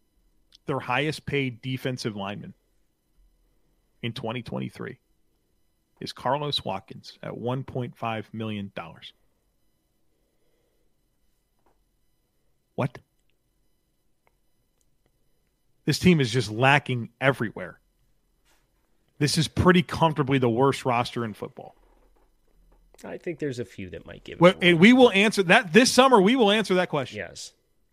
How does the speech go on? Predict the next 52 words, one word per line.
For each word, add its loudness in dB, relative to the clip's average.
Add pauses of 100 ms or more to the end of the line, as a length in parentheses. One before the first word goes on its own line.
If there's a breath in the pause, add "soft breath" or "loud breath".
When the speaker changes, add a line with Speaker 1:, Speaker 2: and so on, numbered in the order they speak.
(880)
Speaker 1:
We 2
will 4
answer 0
that -2
question. -10 (280)
Speaker 2:
So -2
let 6
me, 4
let 2
me 6
ask 2
you -8
a -16
question. -2
Does -6
DeAndre 2
Hopkins -2
get -8
traded -4
or -4
does -10
he -14
get -14
cut? -18 (1700)
Speaker 1:
Yes. -10 (520)
Speaker 2:
I, -12 (240)
I, -6
it, -10 (1120)
specifically, -4
I 0
need -2
to -4
know -6
from -8
a -6
cap -8
perspective. -20
Does -2
Speaker 1:
I 2
Speaker 2:
he -2
get -10
Speaker 1:
think -2
Speaker 2:
traded 0
Speaker 1:
that -
Speaker 2:
or -16
Speaker 1:
he -4
will 0
get -6
traded -4
on -6
draft -12
day. -20